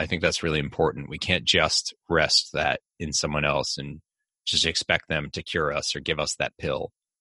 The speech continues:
that, you know, maybe makes us feel better, but it may not be doing anything for our lifestyle,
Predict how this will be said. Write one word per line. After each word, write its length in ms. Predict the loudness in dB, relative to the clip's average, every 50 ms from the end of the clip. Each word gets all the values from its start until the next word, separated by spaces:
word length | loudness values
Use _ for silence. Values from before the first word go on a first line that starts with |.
| _ _ _ _ _ _ _ _ _
that, 180 | -4 -4 -4 -4 _ _ _ _ _ _
you 100 | -6 -4
know, 60 | -2
maybe 240 | 0 0 0 0 2
makes 260 | 0 0 0 0 -2
us 120 | -4 -4
feel 200 | 0 2 2 2
better, 320 | 2 2 2 2 2 2 2
but 160 | 0 0 0
it 60 | 0
may 100 | 0 0
not 140 | 0 0 0
be 80 | -2 -4
doing 340 | 0 2 2 2 4 2
anything 440 | 2 0 0 -2 0 0 0 0 0
for 160 | -2 -2 0
our 80 | 0 2
lifestyle, 800 | 2 2 0 2 0 0 0 2 4 4 4 2 2 0 -4